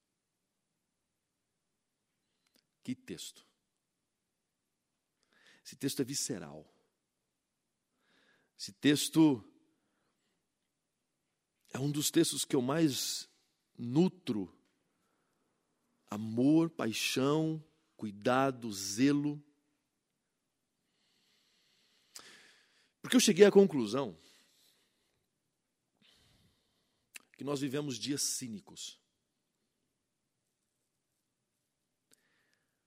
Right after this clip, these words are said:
As pessoas estão cínicas. Cínicas.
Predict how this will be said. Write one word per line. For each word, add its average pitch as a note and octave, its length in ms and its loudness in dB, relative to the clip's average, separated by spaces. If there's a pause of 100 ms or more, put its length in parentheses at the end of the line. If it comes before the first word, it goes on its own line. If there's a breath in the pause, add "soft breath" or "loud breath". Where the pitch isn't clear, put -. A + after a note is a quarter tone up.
(760)
As - 60 -14
pessoas D#3+ 340 -6
estão D#3 240 -10
cínicas. - 720 -10 (3250)
Cínicas. - 680 -12